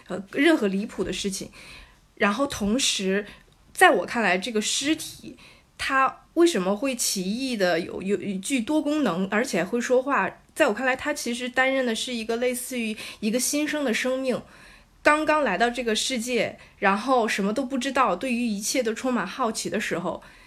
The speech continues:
的一个视角。就是他，他，他在用另一个反证的一个角度，把人放到这样一个，嗯，极度，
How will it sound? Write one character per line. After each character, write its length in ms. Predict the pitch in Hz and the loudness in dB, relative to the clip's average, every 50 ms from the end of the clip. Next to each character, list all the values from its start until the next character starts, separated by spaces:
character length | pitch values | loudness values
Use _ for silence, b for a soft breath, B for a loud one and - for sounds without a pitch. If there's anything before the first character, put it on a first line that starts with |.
| B B | B B
的 100 | - 202 | 0 0
一 100 | 190 185 | 0 2
个 100 | 190 226 | 0 0
视 240 | 240 - - 233 208 | 0 2 0 0 -2
角。 240 | 196 - - - b b b b b b b b b b _ | -2 -4 -8 -10 b b b b b b b b b b _
就 120 | - - 359 | 2 4 4
是 200 | 339 339 320 B B B B _ | 4 4 2 B B B B _
他， 180 | - - 320 311 - | 0 2 2 2 2
他， 240 | - - 370 370 370 - - | 2 2 4 4 4 2 0
他 220 | - - 359 370 359 | 2 4 6 6 6
在 180 | 349 330 294 | 6 4 4
用 400 | 285 254 285 311 285 269 254 233 - - | 4 2 0 0 2 2 0 0 -2 2
另 280 | - 370 403 403 320 | 4 6 6 6 4
一 100 | 262 220 | 2 0
个 120 | 208 247 247 | 2 0 0
反 320 | 247 - - 180 - - | 0 0 -2 -2 0 0
证 180 | 196 285 330 294 | 0 2 2 2
的 100 | 240 208 | 0 0
一 60 | 190 | 0
个 100 | 196 196 | 0 -2
角 240 | 190 208 165 - 196 | -2 -2 -4 -4 -4
度， 160 | 196 208 180 | -2 -2 -2
把 180 | 175 - 180 180 | 0 0 2 2
人 340 | 170 175 185 190 214 - B B B B B | 2 0 0 -2 -4 -6 B B B B B
放 260 | - - 320 294 277 | -2 2 4 4 4
到 200 | 254 226 208 202 | 4 2 0 0
这 120 | 196 269 | 0 0
样 160 | 269 240 220 214 | 0 0 0 0
一 80 | 202 | -2
个， 340 | 208 226 220 214 196 202 202 B B B B B B - | 0 0 2 2 0 0 -2 B B B B B B -6
嗯， 480 | 208 208 202 196 190 190 190 196 208 - - b b b b b b _ | -4 -2 0 0 0 0 -2 -2 -4 -8 -14 b b b b b b _
极 260 | - - 208 208 214 | -8 -4 -2 -2 0
度， 500 | 220 359 359 330 269 233 196 175 185 190 | 2 4 4 6 6 4 4 2 0 -2